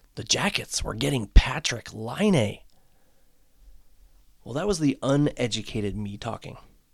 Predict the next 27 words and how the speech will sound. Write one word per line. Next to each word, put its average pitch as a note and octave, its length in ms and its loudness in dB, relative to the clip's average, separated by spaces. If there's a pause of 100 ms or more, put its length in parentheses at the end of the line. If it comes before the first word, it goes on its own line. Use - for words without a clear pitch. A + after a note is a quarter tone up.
(1500)
Laine E3+ 440 6
was, A#2+ 320 6
uh, G2 340 -2 (100)
was A#2+ 140 -4
playing E3 260 0
for D#3+ 160 2
Winnipeg, A#2 600 4 (680)
and A2+ 140 -6
I C#3 200 2
admittedly C#3 840 2 (960)
had G#2+ 200 -6
never B2 840 0 (360)
watched A2+ 480 -6
him A2+ 160 -2
play. A2 340 -8 (880)
Now, - 80 -10
I G#2 40 -6
saw, A#2+ 420 2 (640)
you A#2+ 80 -4
know, G#2+ 60 -10
a - 20 -10
lot A2+ 160 -4
of A2 60 -6
his - 120 -8
highlight A#2+ 420 2
reel G#2+ 200 0
goals, D3 560 0